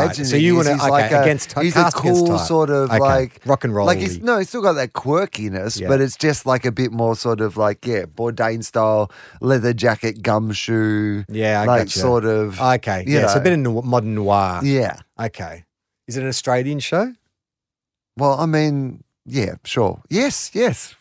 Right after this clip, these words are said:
Speaker 1: yes. I think, yes, this could definitely be an Australian
Speaker 2: Okay,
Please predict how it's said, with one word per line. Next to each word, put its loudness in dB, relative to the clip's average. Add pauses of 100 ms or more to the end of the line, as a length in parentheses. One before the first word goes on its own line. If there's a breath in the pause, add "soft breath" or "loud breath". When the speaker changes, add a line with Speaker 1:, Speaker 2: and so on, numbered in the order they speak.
Speaker 1:
yes. -4
I 2
think, -6
yes, 0
this -10
could -4
definitely 0
be 2
an 2
Australian -2
Speaker 2:
Okay, -4